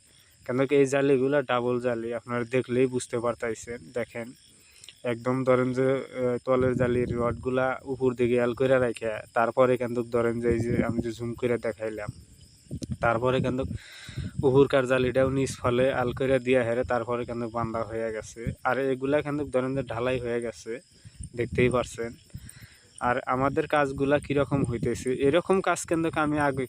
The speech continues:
কখনোই করি না, এইটাই ফার্স্ট কাম করতেছি। মানে ইঞ্জিনিয়ারে ডাইরেক্ট জালি দিয়ে দিছে, মানে অল্প অল্প জালি দেওয়াত কই মানে একদম ডা-, ডাইরেক্ট জালিটা দিয়ে দিছে। আর দেখেন ওই যে ওইটা কিন্তু আমাদের থাকা ঘর দেখা যাইতেছে যে অল্প, ওই জায়গায় কিন্তু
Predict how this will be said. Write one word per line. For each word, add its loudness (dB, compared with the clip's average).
কখনোই 4
করি 2
না, -2
এইটাই 0
ফার্স্ট -2
কাম -2
করতেছি। -6
মানে -2
ইঞ্জিনিয়ারে 2
ডাইরেক্ট 2
জালি 2
দিয়ে -2
দিছে, -12
মানে -2
অল্প -2
অল্প -2
জালি 2
দেওয়াত 0
কই 2
মানে -2
একদম -4
ডা-, 0
ডাইরেক্ট 2
জালিটা 2
দিয়ে 4
দিছে। -10
আর 4
দেখেন 0
ওই 2
যে 4
ওইটা 6
কিন্তু 0
আমাদের 0
থাকা 0
ঘর -2
দেখা -2
যাইতেছে -4
যে -4
অল্প, 0
ওই 0
জায়গায় 4
কিন্তু 0